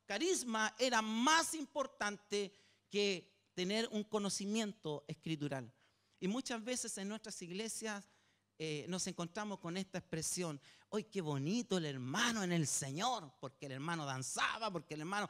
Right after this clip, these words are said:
la hacía toda en la congregación. Y qué bonito el hermano en el Señor, pero su testimonio,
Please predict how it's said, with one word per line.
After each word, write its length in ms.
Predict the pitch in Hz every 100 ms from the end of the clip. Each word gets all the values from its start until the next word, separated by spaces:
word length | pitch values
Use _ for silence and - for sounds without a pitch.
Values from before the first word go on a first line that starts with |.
| -
la 120 | 156 156
hacía 320 | - 170 151
toda 160 | 240 269
en 80 |
la 100 | 180
congregación. 600 | 156 156 147 143 - 143 123
Y 80 |
qué 160 | - 233
bonito 460 | 175 156 175 233 156
el 80 |
hermano 360 | 135 147 151 139 - - -
en 120 | 139
el 100 | 123
Señor, 420 | - 127 143 127 _
pero 200 | 165 147
su 160 | - 156
testimonio, 720 | 156 - 160 180 247 175